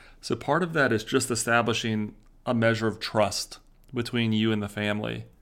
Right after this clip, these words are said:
And that's, I mean, that's the trickiest part. And depending on where you are and how old really the person on the other end is, can really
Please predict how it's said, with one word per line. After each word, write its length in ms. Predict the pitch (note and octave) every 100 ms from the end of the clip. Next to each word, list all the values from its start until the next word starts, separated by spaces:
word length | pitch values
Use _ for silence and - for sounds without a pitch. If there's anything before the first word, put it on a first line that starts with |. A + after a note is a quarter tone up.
| - - _ _ _ _ - _ _
And 440 | B2 A#2+ A#2 - - - - -
that's, 500 | - F3 F3+ - - - - - _ -
I 80 | B2+
mean, 140 | C3+
that's 160 | C#3 D#3
the 100 | C3
trickiest 640 | A2+ - C#3 C#3 A2+ -
part. 400 | - A2+ G#2 -
And 160 | C#3+ C3
depending 340 | - F#3 F#3+
on 140 | E3 B2
where 160 | C3
you 200 | B2+ A2+
are 420 | A#2 A#2+ G#2+ G2+ - - _ _ _ _
and 140 | C3+
how 240 | G#2+ C3+ C#3
old 480 | C3 B2+ B2+ A2 -
really 320 | B2 C#3 A#2+
the 220 | G#2+ - A2+
person 480 | B2 B2 - A2
on 120 | A2+ A#2
the 100 | A#2+
other 220 | A#2+ A#2
end 240 | A#2+ A2
is, 400 | B2+ A#2+ G#2 - - - - - -
can 140 | - A#2
really 640 | C#3+ D#3+ C#3+ A#2 A2+